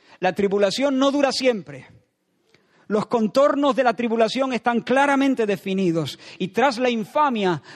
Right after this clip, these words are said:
viene la restauración. Daniel recibió esta palabra: "Luego el santuario será purificado.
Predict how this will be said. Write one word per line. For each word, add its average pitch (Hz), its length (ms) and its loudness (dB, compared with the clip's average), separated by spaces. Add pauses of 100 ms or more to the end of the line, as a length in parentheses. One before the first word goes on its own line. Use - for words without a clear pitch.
viene 220 360 0
la 202 320 0
restauración. 170 920 -2 (680)
Daniel 170 320 0
recibió 196 720 -2 (140)
esta 165 260 -4
palabra: 147 640 -4
"Luego 233 640 -2
el 156 160 -4
santuario 185 760 -6
será 165 600 -8
purificado. 139 680 -10